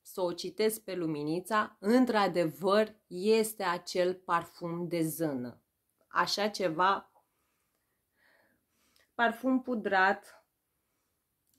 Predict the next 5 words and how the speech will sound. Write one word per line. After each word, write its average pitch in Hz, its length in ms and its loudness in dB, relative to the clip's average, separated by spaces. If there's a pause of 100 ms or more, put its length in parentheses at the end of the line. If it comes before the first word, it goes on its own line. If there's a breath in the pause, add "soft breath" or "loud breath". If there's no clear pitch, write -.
(120)
o 214 160 4
violetă 220 680 2
cu 226 120 -4
zahăr 202 560 4
pudră. 170 800 -2